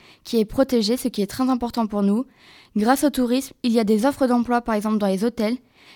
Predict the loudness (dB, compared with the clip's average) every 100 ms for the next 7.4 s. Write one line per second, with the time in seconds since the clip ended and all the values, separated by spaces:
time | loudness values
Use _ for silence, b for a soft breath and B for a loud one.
0 | b 4 6 4 0 0 -2 0 0 2
1 | 2 2 0 -4 -8 -10 b -4 -2 0
2 | 0 -2 0 0 2 2 2 0 -2 -2
3 | -4 -4 -4 -4 -2 2 2 2 2 2
4 | 0 -4 -4 0 0 2 0 -2 -4 -6
5 | -2 -4 -4 b b b b b 2 4
6 | 4 4 6 6 6 2 0 0 0 0
7 | 0 -2 -2 -6